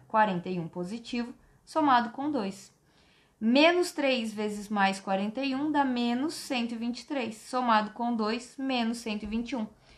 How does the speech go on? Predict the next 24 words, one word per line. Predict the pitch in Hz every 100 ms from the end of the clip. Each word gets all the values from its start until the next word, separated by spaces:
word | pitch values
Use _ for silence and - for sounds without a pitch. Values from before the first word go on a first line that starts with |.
| - - _
Então, | 262
eu | 262
calculei | 254 254 262 240
quatro | 233 226 220 226
termos | 247 262 240 262 311 -
e | 269
eu | 269
tenho | 269 262 247
o |
primeiro. | 254 285 311 233 208 - _ _ _ _
Então, | - 226 226
ele | 226
pede, | - 220 175 170
escreva | - 190 185 214
os | 254
cinco | - - 220 208 202
primeiros | 226 226 226 247
termos. | 320 240 196 - - _ _ _ _
Então, | 190 180
eu | 175
já | 214
tenho | 214 214 202
os | 226
cinco. | - 262 226